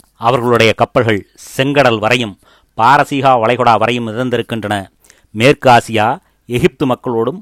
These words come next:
அவர்கள் நெருங்கிய வியாபார கலாச்சார தொடர்பு வைத்திருக்கின்றனர். இந்த வையகம் விரிந்து கிடப்பது,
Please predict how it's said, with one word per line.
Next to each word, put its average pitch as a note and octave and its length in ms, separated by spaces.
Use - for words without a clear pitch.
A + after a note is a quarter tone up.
அவர்கள் A#2 360
நெருங்கிய C#3 440
வியாபார B2+ 460
கலாச்சார B2 500
தொடர்பு B2 360
வைத்திருக்கின்றனர். A2 800
இந்த D3 260
வையகம் D3 420
விரிந்து D3 300
கிடப்பது, B2 400